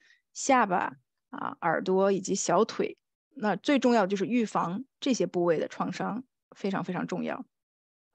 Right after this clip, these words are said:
那我有朋友就说，“那我就是想要扎耳洞。”呃，尤其是我有很多，啊，印度的病人，他们都，他们非常非常喜欢扎耳洞，即使是会，会有，<laughs> 他们知道会，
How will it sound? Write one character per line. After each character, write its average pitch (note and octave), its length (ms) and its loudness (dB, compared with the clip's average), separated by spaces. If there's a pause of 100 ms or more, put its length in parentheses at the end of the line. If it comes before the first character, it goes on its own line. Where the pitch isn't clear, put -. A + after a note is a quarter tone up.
(200)
那 A#3 160 4
我 A3 100 8
有 G#3+ 100 8
朋 F3+ 200 0
友 G3 80 0
就 G3+ 80 2
说 G3 280 0 (460)
，“那 B3 220 2
我 - 100 2
就 C4+ 140 4
是 G#3+ 80 4
想 F3 160 -4
要 F3 80 -2
扎 F#3+ 160 2
耳 - 160 -2
洞。” E3+ 240 -4 (340)
呃， E3 160 -2
尤 F#3+ 100 2
其 G#3 120 0
是 G#3 100 0
我 F3+ 140 4
有 G3+ 80 2
很 D#3 160 -4
多， E3+ 420 0 (480)
啊， - 200 -6
印 A#3 200 4
度 F3 100 -2
的 E3 80 -4
病 D3 200 -6
人， - 160 -8
他 - 120 -6
们 A3+ 120 -6
都， C3+ 300 -6
他 A3 120 -2
们 F3 80 -4
非 A4+ 260 2
常 F#3+ 140 2
非 G3+ 100 0
常 F#3 140 2
喜 F#3 100 -4
欢 F3 140 -2
扎 F3 140 2
耳 - 160 2
洞， F#3 260 -6
即 A3+ 160 -2
使 G#3 140 4
是 G3 280 4 (240)
会， A3 420 6
会 B3 220 0
有， F#3+ 140 -2
<laughs> - 320 -8
他 A#3 100 2
们 A#3 120 4
知 A#3 120 2
道 G3+ 220 4 (260)
会， - 360 -10